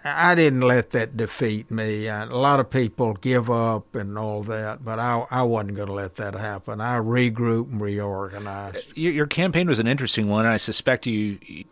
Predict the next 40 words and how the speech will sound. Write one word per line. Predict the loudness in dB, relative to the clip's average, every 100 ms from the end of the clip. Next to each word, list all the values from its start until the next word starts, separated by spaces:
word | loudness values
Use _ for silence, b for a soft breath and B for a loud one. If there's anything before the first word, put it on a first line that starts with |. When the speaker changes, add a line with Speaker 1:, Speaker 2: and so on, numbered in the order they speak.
| -18 -8
Speaker 2:
sort | -4 -4
of | -4
took | -4 0
a | 2 0 -4 -20 -20 -16
play | -2 2 2
from | 0 0
your | 0 -2 -4 -16 -4
dad's | 0 2 0
playbook. | -4 -2 0 0 0 -2 -6
Y-, | -14 -18 -20
you | -12 -4
were | 0
able | 0 0
to | -2 -2
use | -2
the | -4
connections | -2 -2 -2 -2 -2
you | 0
had | 0
made | 2 0 0
in | 0
your | -2
various | 0 0 0 0
facets | 0 0 -2 -6
of | -4
life | -2 -2
to | -2 -4
your |
advantage | -2 0 0 0
and | 0
managed | 0 0 0 -4
to | -6
form | -2 -2 -2
a |
capable | -2 -4 -4 -4
staff | -4 0 0 0 -2 -4 -6 B B B B
that | 2 2
included | 2 2 2 0 -4 -16 -8
future | -4 -2 0
congressmen, | 2 4 2 0 0 -2